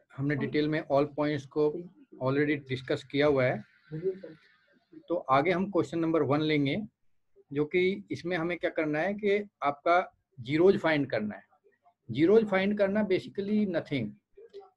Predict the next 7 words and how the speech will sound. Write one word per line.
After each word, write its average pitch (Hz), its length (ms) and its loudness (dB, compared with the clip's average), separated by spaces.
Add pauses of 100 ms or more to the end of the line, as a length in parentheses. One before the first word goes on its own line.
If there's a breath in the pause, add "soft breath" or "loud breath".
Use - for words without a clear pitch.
it's 208 400 2
like 175 400 4
a 208 180 2 (180)
factor। 135 420 0 (680)
जैसा 123 180 -6
कि 175 120 -2
हमने 175 400 -4